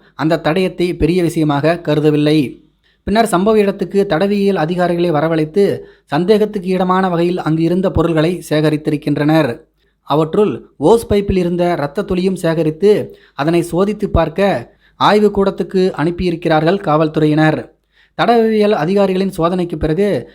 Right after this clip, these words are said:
அது ஒரு ஆணினுடைய இரத்தம் என்பது கண்டுபிடிக்கப்பட்டது. சம்பவ இடத்தில் எல்லாம் விசாரணை முடிந்த பிறகு வினிதாவின் உடலை பிரேத பரிசோதனைக்காக கரூர் அரசு மருத்துவமனைக்கு அனுப்பி வைத்திருக்கிறார்கள்.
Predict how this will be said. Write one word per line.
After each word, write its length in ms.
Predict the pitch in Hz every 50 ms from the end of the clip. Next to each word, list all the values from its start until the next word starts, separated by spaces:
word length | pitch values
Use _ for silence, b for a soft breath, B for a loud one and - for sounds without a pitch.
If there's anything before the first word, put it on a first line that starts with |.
| B B
அது 200 | B 135 160 185 202
ஒரு 200 | 196 190 185 190 190 - 135
ஆணினுடைய 440 | 143 180 202 202 196 196 190 190
இரத்தம் 360 | 185 165 156 156 - 202 190 180
என்பது 300 | 170 165 156 151 151 185 208 202
கண்டுபிடிக்கப்பட்டது. 840 | - 147 151 160 156 151 151 151 156 151 156 151 - 147 151 156 160 156 135 113 - - _ _ b b b b b b b
சம்பவ 320 | - 147 185 220 240 220 214
இடத்தில் 320 | 202 202 202 202 202 196
எல்லாம் 300 | 185 175 180 185 196 190
விசாரணை 400 | 160 156 - 185 185 185 180 175
முடிந்த 280 | 160 151 156 175 170 170
பிறகு 320 | - 165 160 156 180 208 202 151 113 - - b b b b -
வினிதாவின் 540 | 160 202 220 - 214 202 196 196 202 196
உடலை 240 | 180 170 175 180 185 175
பிரேத 280 | 180 - 175 190 196 185
பரிசோதனைக்காக 800 | - 160 156 156 180 175 165 160 156 156 156 151 151 175 196 185 131 113 - b b b b
கரூர் 320 | - 151 175 202 220 214 170
அரசு 300 | 147 165 185 - - 190
மருத்துவமனைக்கு 680 | 170 165 170 165 - 185 175 170 156 156 156 - 190 202 196 -
அனுப்பி 260 | 143 143 151 147 151
வைத்திருக்கிறார்கள். 720 | 147 147 143 151 147 143 - 156 143 143 143 156 160 147